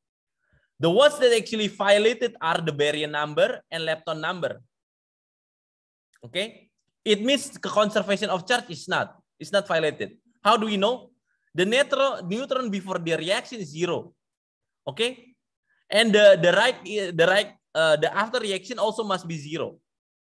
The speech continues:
Okay, how do we, we know? Ah, if it is zero, this one is must be minus one, plus one, zero. Therefore, this one cannot be plus one or positively charged because it will destroy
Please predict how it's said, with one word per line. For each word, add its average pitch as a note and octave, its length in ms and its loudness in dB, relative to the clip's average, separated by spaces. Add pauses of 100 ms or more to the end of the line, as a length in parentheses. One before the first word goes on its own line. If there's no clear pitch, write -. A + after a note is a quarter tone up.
(120)
Okay, G3+ 420 -8 (320)
how B3+ 180 4
do C#4+ 140 2
we, C#4 120 0
we A#3+ 160 -2
know? F#3 360 -2 (720)
Ah, D#3 360 0
if F#3 140 0
it C#4 100 -4
is C#4 120 -6
zero, B3 280 2
this G#3 240 -4
one C4 200 -6
is G#3 120 -10
must E3+ 260 -4
be D#3+ 100 -10
minus B2 360 -4
one, B3 320 -4 (360)
plus F3+ 240 -2
one, D3+ 280 -4 (240)
zero. E3 440 -4 (520)
Therefore, C#4 420 4
this G#3+ 200 -2
one D4 180 2
cannot B3 320 0
be A#3+ 80 -2
plus C4+ 320 0
one B3+ 280 -2
or G#3+ 140 0
positively A3 540 -6
charged A3+ 440 -2
because A#3+ 360 -2
it A#3+ 180 -14
will C#4 260 -4
destroy A#3+ 640 2